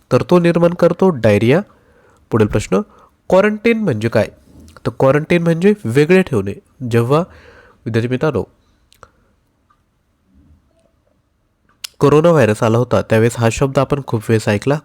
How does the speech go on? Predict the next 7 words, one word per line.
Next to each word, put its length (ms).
क्वारंटाईन 420
करणे 340
म्हणजेच 340
काय? 240
वेगळे 320
ठेवणे. 300
प्लाझ्मोडियम 600